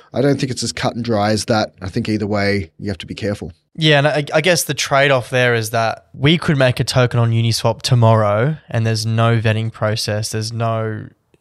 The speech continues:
Speaker 2: you know, there's, there's nothing stopping us <laughs> from doing that. We can make a meme coin, Blake coin now in thirty seconds.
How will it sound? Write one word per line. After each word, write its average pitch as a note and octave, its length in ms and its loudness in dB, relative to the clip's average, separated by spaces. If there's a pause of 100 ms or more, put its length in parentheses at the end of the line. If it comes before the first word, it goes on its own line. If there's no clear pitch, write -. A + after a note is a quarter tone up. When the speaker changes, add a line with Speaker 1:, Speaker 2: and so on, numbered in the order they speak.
Speaker 2:
you A2 180 -6
know, G#2 240 -6
there's, A2 220 -8
there's A2 420 -10
nothing A2+ 400 -2
stopping A2+ 360 -4
us G#2+ 140 -2
<laughs> - 20 -10
from C3+ 120 0
doing A#2 260 -2
that. G2+ 100 -8
We A2+ 100 -6
can A#2 120 -4
make A#2 180 -4
a A2+ 40 -4
meme A2+ 280 -6
coin, A2 280 -4
Blake A2+ 260 -6
coin G#2+ 380 -6
now A2+ 480 -2
in C#3 100 -8
thirty A2 260 -4
seconds. A2+ 500 -6